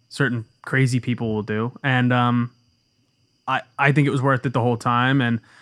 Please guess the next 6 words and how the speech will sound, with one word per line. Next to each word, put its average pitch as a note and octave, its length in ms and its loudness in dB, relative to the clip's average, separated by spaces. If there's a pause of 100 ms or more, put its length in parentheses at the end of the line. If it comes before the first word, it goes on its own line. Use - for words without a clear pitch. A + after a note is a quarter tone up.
(160)
people C3 360 2
have A#2+ 640 0 (1000)
responded, D#3 600 4
I C3+ 120 2
think, B2+ 240 0
in, C#3 260 0